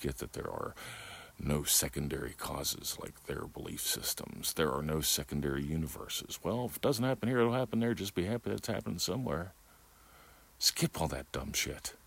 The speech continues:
I know it's well-intended, but skip it. Give it up. Because do you really,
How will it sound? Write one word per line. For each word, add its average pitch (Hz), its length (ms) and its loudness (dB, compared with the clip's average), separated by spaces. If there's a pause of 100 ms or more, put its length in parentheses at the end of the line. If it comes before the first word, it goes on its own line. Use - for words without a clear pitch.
(600)
I - 120 6
know 123 240 10
it's - 160 2
well-intended, - 720 -10 (680)
but - 120 -6
skip - 380 4
it. - 260 -6 (720)
Give 156 200 4
it 95 100 4
up. - 280 -4 (1000)
Because 101 260 6
do 101 120 4
you 92 80 8
really, 87 320 8